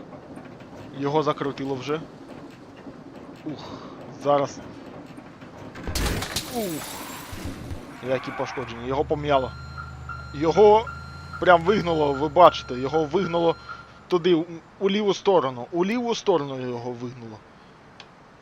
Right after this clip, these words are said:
Ну, непогано, непогано. Мені подобається.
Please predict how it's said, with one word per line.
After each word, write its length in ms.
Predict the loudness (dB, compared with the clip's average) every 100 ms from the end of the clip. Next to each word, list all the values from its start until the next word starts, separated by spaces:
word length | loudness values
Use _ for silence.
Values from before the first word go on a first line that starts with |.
| -20 -20 -20 -20 -20 -20 -20 -20 -20 -20 -20 -20 -20 -20 -20 -20 -20 -16
Ну, 100 | -10
непогано, 560 | -10 -6 0 0 0 -6
непогано. 480 | -10 -8 -6 -6 -8
Мені 240 | -10 -4
подобається. 640 | -2 -2 -6 -12 -18 -20